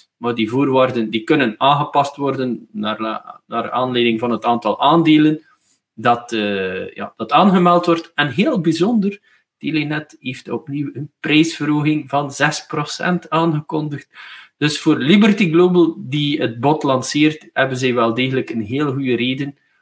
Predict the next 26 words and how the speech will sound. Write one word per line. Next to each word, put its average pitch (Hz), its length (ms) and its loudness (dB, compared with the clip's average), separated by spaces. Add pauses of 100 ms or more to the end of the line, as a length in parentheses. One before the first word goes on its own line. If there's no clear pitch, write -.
(120)
om 123 220 -6
Telenet 131 520 0
over 135 320 -2
te 120 80 0
nemen. 127 420 -2
Maar 120 120 -4
ze 113 80 -2
is - 220 -2
zwaar 156 580 2
aan 185 160 2
het 175 160 2
investeren. 156 800 -2 (320)
De 104 420 -6
vruchten 160 640 -2
van 139 180 -4
die 139 140 -8
investering 127 800 -4 (380)
zullen 123 520 -2 (100)
pas - 400 0
binnen 107 400 -2
vier 139 400 -4
à 107 120 2
vijf 120 320 0
jaar 127 260 2
gevoeld 123 460 0
worden. 165 400 2